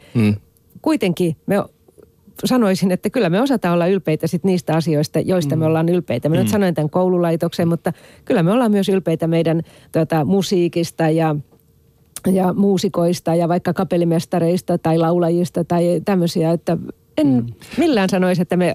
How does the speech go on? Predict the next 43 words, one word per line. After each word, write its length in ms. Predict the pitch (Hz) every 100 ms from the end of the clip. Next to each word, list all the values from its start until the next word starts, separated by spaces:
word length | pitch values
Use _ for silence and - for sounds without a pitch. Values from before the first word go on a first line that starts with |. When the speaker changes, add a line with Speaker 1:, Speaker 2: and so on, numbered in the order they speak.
| -
Speaker 2:
vaan 200 | 202 185
ajatellaan, 440 | 185 180 160 160 165
että 100 | -
täällä 160 | 160
on 60 | 156
surkeita 440 | 185 160 160 147
ja 120 | 156 147
Speaker 1:
Ei, 60 | 139
ei 80 |
Speaker 2:
kurjaa. 160 | 151 - 151
Speaker 1:
tietenkään, 240 | - 160 233
Speaker 3:
Ei, 60 |
ei 80 | 233
tietenkään, 280 | 247 214 -
Speaker 1:
ei 40 |
tietenkään. 340 | - - - 226
Speaker 3:
mutta 220 | - 196
Speaker 1:
Mm. 60 | 185
Speaker 3:
siis 260 | 208 185 202
mu-, 380 | 226 233 233
mä 140 | 262 302
oon 100 | 285
kyllä, 240 | 240 208 208
mä 120 | 285
oon 80 | 220
kyllä 180 | 190
sitä 200 | 190 185
mieltä, 320 | 175 156 151 151 -
mua 180 | 214 269
itseäni 400 | 302 - 165 151
kyllä 180 | 165 151
pikkasen 520 | 185 185 131 123 113
harmittaa 580 | 123 165 127 110 - 104
se, 180 | 113 98 - - -
että, 220 | 156 131
äh, 80 | 120 - 123 - - 190
siis 460 | 143 151 135 - - - -
se, 160 | 147 202
että, 280 | 160 160 -
et 160 | 175 143 - - - - 175
vähän 380 | 269 247 190 151
ehkä 340 | 190 156 160 151
liikaa, 720 | 180 247 233 135 - 127 117